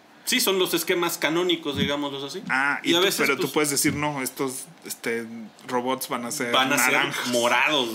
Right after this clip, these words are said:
Speaker 1: güey, o van
Speaker 2: Ok,
Speaker 1: a ser del
Speaker 2: ok.
Speaker 1: color que yo quiera, y siempre les digo, "Píntalos como quieras", pero a veces no sabes cómo los quieres,
Speaker 2: No, yo
Speaker 1: ¿no?
Speaker 2: te terminaría con todo azul. <laughs>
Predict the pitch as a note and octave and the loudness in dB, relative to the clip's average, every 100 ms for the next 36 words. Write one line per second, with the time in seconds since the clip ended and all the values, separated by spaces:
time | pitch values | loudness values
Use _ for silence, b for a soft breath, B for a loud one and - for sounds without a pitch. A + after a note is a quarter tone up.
0 | G#2 G#2 G2+ G2+ G#2+ C3 D3+ C3 C#3 B2 | -6 -8 -8 -6 -4 0 2 2 2 2
1 | B2+ C3+ C#3+ A#2+ C3 - C#3 C3 C3+ D3 | 2 2 2 2 2 0 0 0 0 0
2 | C3+ B2 C3+ D#3+ F#3 C#3 C#3 C3 C#3 - | 0 0 0 2 0 0 -2 -4 -6 -4
3 | D#3+ - A2+ G#2 - B2+ - C3+ A#2+ D3 | -4 -4 -8 -8 -6 -6 -4 -4 -2 -2
4 | - D3+ - - G#2+ - - - - - | 0 -2 -4 -8 -10 -8 -10 -14 -16 -18
5 | - - - B2+ C3+ C3 C#3+ C#3 B2+ B2 | -16 -14 -10 -6 -4 -2 -2 -2 -2 0
6 | B2+ C3+ B2+ C3 A#2+ C3+ - - - - | 0 -2 -4 -4 -4 -8 -4 -4 -4 -6
7 | - - - - | -12 -16 -16 0